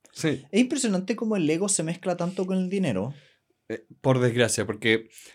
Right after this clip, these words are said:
Speaker 1: acá este libro, de hecho, lo pone muy bien, y lo que hablábamos antes de los ninjas financieros, de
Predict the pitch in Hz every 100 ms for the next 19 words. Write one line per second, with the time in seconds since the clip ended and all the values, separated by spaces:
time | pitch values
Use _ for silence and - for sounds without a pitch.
0 | _ - 117 143 147 175 160 170 165 156
1 | 151 147 139 135 131 123 135 131 - -
2 | 110 107 - 101 101 98 104 107 104 110
3 | 98 98 92 90 87 - 92 101 120 127
4 | 131 123 123 104 - 117 113 131 98 98
5 | 95